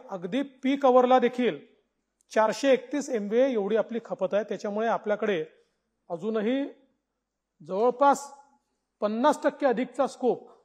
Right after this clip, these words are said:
हा त्या ठिकाणी आहे, पण त्याला मॅचिंग सगळं इन्फ्रास्ट्रक्चर झालं पाहिजे याकरताच हे केलेलं आहे. आणि आम्हालाही याची कल्पना आहे की भविष्यातल्या शहरांमध्ये एक प्रमुख शहर हे पिंपरी चिंचवड असल्यामुळे त्याचा पुढच्या तीस वर्षाचा आपल्याला विचार करावा लागेल.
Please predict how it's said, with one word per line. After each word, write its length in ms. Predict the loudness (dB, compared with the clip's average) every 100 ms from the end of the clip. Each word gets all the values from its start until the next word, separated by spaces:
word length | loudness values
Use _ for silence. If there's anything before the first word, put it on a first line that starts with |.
| -8
हा 80 | -6
त्या 160 | -4
ठिकाणी 340 | -4 -2 -2 -2
आहे, 280 | -4 -4 -6 -10 _ _ _ _
पण 120 | -8
त्याला 240 | -2 2 2
मॅचिंग 440 | 2 -2 -2 -4
सगळं 240 | -2 -2 0
इन्फ्रास्ट्रक्चर 680 | -2 -4 -4 -4 -2 0
झालं 200 | 2 0
पाहिजे 440 | 2 0 0 -4 -6 _ _ _ _ _
याकरताच 520 | -4 -2 -2 -2 -2
हे 60 | -4
केलेलं 340 | -2 -4 0
आहे. 140 | 0 0 -8 _ _ _ _
आणि 140 | -6
आम्हालाही 440 | -4 -2 2 2 2
याची 200 | -2 -4
कल्पना 380 | -4 -4 -4
आहे 160 | -2 -4
की 360 | -6 -6 -4 -6
भविष्यातल्या 720 | -8 -8 -8 -4 -4 -2 -4
शहरांमध्ये 680 | -2 -4 -2 -2 -2 -4 -4 -6 _ _ _ _ _
एक 200 | -10 -10
प्रमुख 260 | -6 -2 -4 0
शहर 220 | 0 4
हे 80 | 2
पिंपरी 360 | 0 -6 -8
चिंचवड 340 | -6 -6 -2 -4
असल्यामुळे 500 | -4 -4 -2 -2 -4 -8 _ _ _ _
त्याचा 180 | -6 -6
पुढच्या 340 | -6 -4 -4
तीस 340 | -4 -6 -4 -4
वर्षाचा 400 | -4 -4 -2 -2
आपल्याला 280 | -2 -2
विचार 300 | -4 -2 -4
करावा 300 | -2 0 0
लागेल. 280 | 0 -2 -6